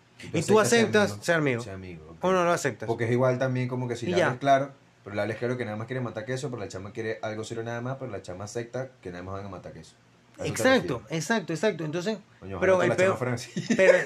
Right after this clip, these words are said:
Speaker 1: no, es que es jodido, marico, es jodido. Es jodido porque, este,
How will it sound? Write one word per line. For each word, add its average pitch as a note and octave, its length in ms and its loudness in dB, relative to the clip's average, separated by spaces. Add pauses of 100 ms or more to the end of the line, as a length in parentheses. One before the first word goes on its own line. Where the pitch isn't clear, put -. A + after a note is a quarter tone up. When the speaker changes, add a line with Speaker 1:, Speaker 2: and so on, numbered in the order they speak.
Speaker 1:
no, D#3 360 4 (600)
es C3+ 120 0
que G3 100 2
es D#3+ 60 0
jodido, F#3+ 520 6
marico, D#3 360 0
es D#3 60 -2
jodido. F3 500 2 (640)
Es B2+ 120 -10
jodido F#3+ 400 2
porque, D#3 340 -4 (580)
este, D3+ 640 0